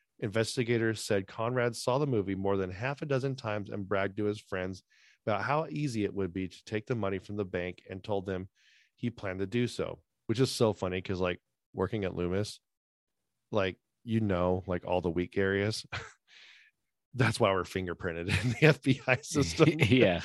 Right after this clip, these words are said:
Speaker 1: <laughs> I'm like, the, the, there's so many, uh, areas. Anyways, ironically, he moved to the Boston suburb near the location where the original Thomas Crown Affair movie was filmed, according to the U S Marshal Service. Conrad has been featured on America's Most Wanted and Unsolved Mysteries.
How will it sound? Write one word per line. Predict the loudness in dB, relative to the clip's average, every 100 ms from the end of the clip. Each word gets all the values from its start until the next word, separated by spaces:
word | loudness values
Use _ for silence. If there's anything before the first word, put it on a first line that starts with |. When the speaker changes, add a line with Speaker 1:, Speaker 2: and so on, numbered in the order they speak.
| -4
Speaker 1:
<laughs> | -2 6
I'm | 8 8 8
like, | 8 6 -8 -14 -4
the, | 4 4
the, | 6 2 0 2
there's | 0
so | 2 2
many, | 4 2 2
uh, | 2 2 0
areas. | 0 0 0 -4 0
Anyways, | 2 2 0 _ -20 -20 -6 2
ironically, | 6 8 6 4 4
he | 4
moved | 4 4 2
to |
the | 0
Boston | 2 0 0 -6
suburb | -2 0 0
near | 2 2
the | 4
location | 2 2 -2 -2 -4
where | -2
the | 0
original | 0 0 0 -2
Thomas | -2 -6 -6 -8 -12
Crown | -8 -4 -4
Affair | -4 -4
movie | -2 -4 -4
was | -6 -4
filmed, | 0 0 -2 -8 _ _ _ _ -10
according | -2 0 2
to | 2
the |
U | 4
S | 2
Marshal | 2 -2 -2
Service. | -8 -10 -12 -16 -20 _ _ _
Conrad | 0 4 6 6
has | 2 2
been | 0 0
featured | 0 -4 -2 -2
on | -2
America's | 0 0 -2 -4
Most | -6 -2
Wanted | 2 2 2
and | -2 -4
Unsolved | -4 -4 0 0
Mysteries. | 0 -4 -8 -14